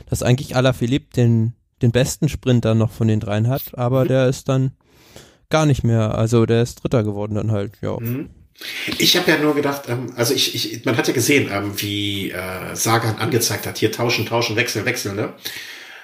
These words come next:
Speaker 1: Hm.
Speaker 2: Und in dem Moment, ich, eigentlich, äh, hatte ich jetzt so keine Präferenz, aber da dachte ich, boah, ihr Schweine,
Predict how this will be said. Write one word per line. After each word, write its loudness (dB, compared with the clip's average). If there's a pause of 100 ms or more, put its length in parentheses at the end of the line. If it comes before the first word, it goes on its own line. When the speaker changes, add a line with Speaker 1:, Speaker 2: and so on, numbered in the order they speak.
(200)
Speaker 1:
Hm. -2 (320)
Speaker 2:
Und 0
in 0
dem 6
Moment, 0
ich, -6
eigentlich, 0
äh, -4 (340)
hatte -6
ich -4
jetzt -4
so -6
keine -2
Präferenz, -2
aber 0
da -2
dachte -6
ich, -10
boah, 0
ihr 4
Schweine, -2